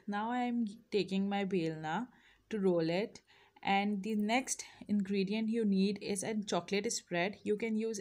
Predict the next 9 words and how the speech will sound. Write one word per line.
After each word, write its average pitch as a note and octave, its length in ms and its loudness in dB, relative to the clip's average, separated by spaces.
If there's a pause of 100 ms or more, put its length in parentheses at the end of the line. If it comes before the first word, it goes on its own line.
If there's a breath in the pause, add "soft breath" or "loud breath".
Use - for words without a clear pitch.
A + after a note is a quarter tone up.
(100)
any F#3 300 2
of A#3 160 -2
the C4 80 -2
chocolate G#3 480 -2
spread. G3 500 -2 (380 loud breath)
I G#3 160 6
would A3+ 200 2
be C#4 100 0
using A#3+ 540 2